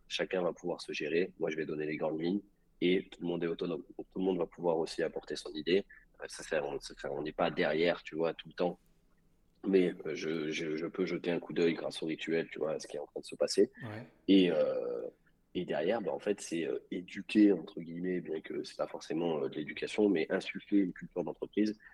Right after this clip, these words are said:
Speaker 1: qui est autour de la responsabilisation, de l'autonomie, tu vois, et pas, euh, du micromanagement ou de la micro-tâche
Speaker 2: Ouais.
Speaker 1: sur une action très spécifique, tu vois. Plus t'as des profils complets et plus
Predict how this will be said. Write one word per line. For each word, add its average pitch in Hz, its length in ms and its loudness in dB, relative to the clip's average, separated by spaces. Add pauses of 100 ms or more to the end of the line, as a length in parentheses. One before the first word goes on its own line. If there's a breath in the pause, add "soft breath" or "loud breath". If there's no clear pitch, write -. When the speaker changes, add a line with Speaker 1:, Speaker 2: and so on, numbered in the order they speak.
(140)
Speaker 1:
qui 95 200 2
est 87 40 6
autour 90 420 2
de 85 80 -4
la 82 120 0
responsabilisation, 78 1040 -4
de 87 120 -2
l'autonomie, 85 580 -2
tu - 140 -12
vois, 95 220 2 (260 loud breath)
et 85 200 2
pas, 92 300 6
euh, 78 200 0
du 78 120 -10
micromanagement 80 760 2 (160)
ou 98 160 2
de 90 120 4
la 80 180 2
micro-tâche 90 880 0
Speaker 2:
Ouais. 113 140 -4
Speaker 1:
sur 95 180 4 (100)
une 92 160 -4
action 92 340 -2
très - 180 -2
spécifique, - 520 -10
tu - 100 -12
vois. - 80 -8 (360 loud breath)
Plus - 140 -6
t'as 104 80 4
des 95 100 6
profils 87 420 -6 (120)
complets - 420 0 (420 loud breath)
et 80 100 -4
plus 104 440 2